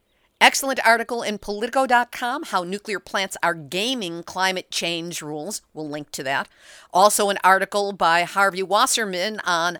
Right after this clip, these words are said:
America's Hole-in-the-Head Nuclear Suicide Pact Gets Court Approval.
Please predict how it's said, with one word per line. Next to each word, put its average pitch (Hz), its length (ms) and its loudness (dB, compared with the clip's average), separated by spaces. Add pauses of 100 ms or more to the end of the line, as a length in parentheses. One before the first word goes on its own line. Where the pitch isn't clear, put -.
(120)
America's 190 520 2
Hole-in-the-Head 240 640 0
Nuclear 233 320 -6
Suicide 214 560 0
Pact 202 380 -2
Gets - 200 -6
Court 311 300 -2
Approval. 180 560 -8